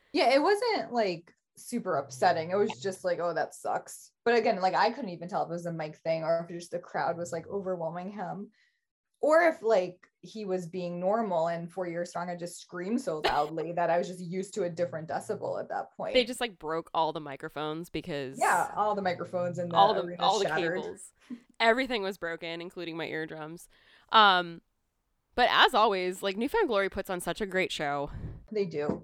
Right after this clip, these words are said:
Speaker 2: Their energy is so great. You know what? Uh, the thing that I loved and that I never noticed before, I'm, I've seen New Found Glory, like, I think four or five times. Um, this is the first time I've, like,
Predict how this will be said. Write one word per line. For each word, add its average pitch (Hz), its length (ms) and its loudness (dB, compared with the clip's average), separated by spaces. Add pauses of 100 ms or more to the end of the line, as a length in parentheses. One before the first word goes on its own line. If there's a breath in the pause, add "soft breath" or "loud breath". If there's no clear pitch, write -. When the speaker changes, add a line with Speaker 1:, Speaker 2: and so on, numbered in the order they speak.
Speaker 2:
Their 226 180 4
energy 254 400 2
is 247 80 -4
so 226 140 -6
great. 196 160 -2
You 233 80 0
know 311 80 4
what? 392 140 6
Uh, 226 80 6
the - 100 4
thing 349 180 0
that 392 160 2
I 202 140 6
loved 185 260 2
and 190 100 -4
that 185 120 0
I 180 60 0
never 214 260 2
noticed 180 320 -2
before, 160 420 -6
I'm, 175 320 -8
I've 190 140 -16
seen 226 180 -6
New 185 80 0
Found 170 220 -8
Glory, 165 260 -4
like, 165 220 -8 (800)
I 220 120 -8
think 381 200 -2
four 196 240 -2
or 180 60 -4
five 165 240 -10
times. 165 480 -10 (500 soft breath)
Um, 175 400 2
this 208 100 2
is 214 60 -2
the 196 100 -2
first 196 200 -4
time 180 160 0
I've, 170 120 0
like, 160 220 -8